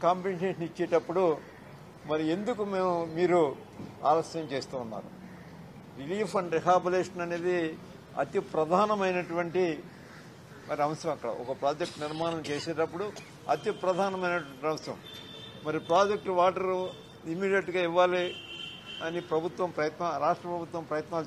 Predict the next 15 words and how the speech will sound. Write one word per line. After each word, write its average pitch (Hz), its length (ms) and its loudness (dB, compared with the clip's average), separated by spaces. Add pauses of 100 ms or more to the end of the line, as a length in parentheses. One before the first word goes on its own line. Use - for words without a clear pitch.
చేస్తూ 143 200 -8 (100)
ఉన్నప్పుడు - 360 -8 (800)
వారికి 160 240 2 (100)
relief 190 320 0
ఇవ్వకుండా, 143 360 -4 (720)
వారికి 170 360 4
ప్రత్యామ్నాయ 196 640 2
ఏర్పాట్లు 165 420 0
చేయకుండా 180 440 2 (680)
మరి 165 120 2 (120)
ఏ - 100 8
విధంగా 202 320 4 (100)
వారిని 180 240 6
అక్కడి 170 200 -4
నుంచి 160 140 -8